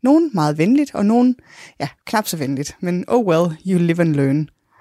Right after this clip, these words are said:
Men derfor er jeg også rigtig glad for at genoptage netop det her afsnit, så du kan blive fri for dårlig lyd og frygtelige trommer.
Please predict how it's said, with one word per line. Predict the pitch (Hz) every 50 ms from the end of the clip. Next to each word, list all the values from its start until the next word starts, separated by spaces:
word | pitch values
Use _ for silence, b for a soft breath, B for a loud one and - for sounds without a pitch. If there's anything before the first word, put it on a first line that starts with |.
| b b b b _ _ _ _ _ -
Men | 220 226 233 -
derfor | 262 254 233 - 233
er | 208
jeg | 196
også | 196 - 214
rigtig | 214 - 214 202
glad | - 196 196 226
for | 226 - - 180 180
at | - 175 -
genoptage | - 202 220 233 233 - - 170 156
netop | 156 156 160 170 - -
det | 165
her | 151 165 -
afsnit, | - 151 151 - - 151 143 - _ b b b b b
så | b - 220
du | 254 302
kan | 277 240
blive | 196 - 160
fri | - - 254 254 247 -
for | - 170
dårlig | - - 202 233 247 226 190
lyd | 180 220 247 - -
og | 202
frygtelige | - - - 175 165 - 160 156
trommer. | - - - 143 143 143 151